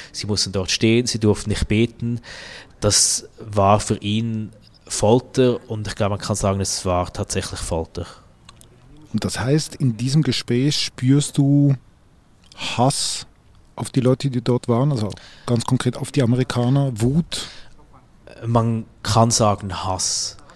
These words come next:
Speaker 1: Man spürt, dass im Süden Afghanistans enorme Ressentiments gibt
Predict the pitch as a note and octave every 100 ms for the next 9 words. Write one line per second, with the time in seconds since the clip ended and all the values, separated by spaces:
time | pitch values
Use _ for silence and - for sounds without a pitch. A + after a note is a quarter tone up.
0 | - - F3 G2+ G2+ G2 G2 F#2+ - -
1 | - - - - A#2 A#2 B2 A2+ - G2
2 | G#2 F#2+ A2+ A2+ A2+ G2+ - G#2 G#2 G#2+
3 | - G2+ A2 A#2 A2+ G#2 G#2+ - G#2+ -
4 | G2+ G2 - G#2+ G2+